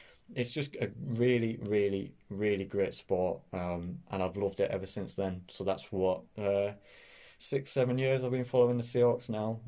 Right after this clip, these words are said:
um, and yeah, um, stay up, stay up ridiculously late to watch some of the games, like the forty-niners game last season, as I'm sure some of you U K Seahawks fans will have done as well.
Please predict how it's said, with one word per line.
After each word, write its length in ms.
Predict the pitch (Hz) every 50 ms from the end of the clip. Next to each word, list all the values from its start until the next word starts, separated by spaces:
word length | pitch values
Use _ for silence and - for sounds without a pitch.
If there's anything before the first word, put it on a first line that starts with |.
| -
um, 480 | - 101 98 98 98 98 98 101 98 98 - - _ _ _ _ _ _ - - _ _ _ _ _ _ - - - -
and 260 | 95 90 90 90 90
yeah, 220 | 98 107 107 98 90 - - -
um, 400 | 98 92 92 95 95 92 95 95
stay 300 | - - - - 101 95
up, 160 | 95 98 98 - - _ - - - - - - - -
stay 300 | - - - - 135 131
up 160 | 127 131 135 - - - _
ridiculously 760 | 120 110 101 104 120 139 139 139 - 127 117 113 - - 113 104
late 380 | 104 110 110 117 123 - -
to 140 | - - 107
watch 240 | 101 104 101 - -
some 120 | 120 107
of 40 | 101
the 60 | 104
games, 300 | 98 104 104 107 107 107
like 200 | 104 104 110 110
the 80 | 101 98
forty-niners 680 | - - 110 101 98 107 101 101 101 104 101 101 98 98
game 340 | - 104 98 98 95 95 95
last 200 | 95 95 - -
season, 260 | 98 95 98 107 98
as 80 | 92
I'm 120 | 92 95 92
sure 320 | 92 - - 110 104 101 98
some 160 | - 107 98
of 100 | 92 87
you 140 | 90 101 95
U 200 | 95 98 101 98
K 180 | - - 98
Seahawks 360 | 92 - - 101 98 95 -
fans 260 | - - 104 98 95 92
will 120 | 95 95
have 100 | 92 90
done 140 | 101 95 95
as 120 | 90 85
well. 320 | 92 98 98 95 95 95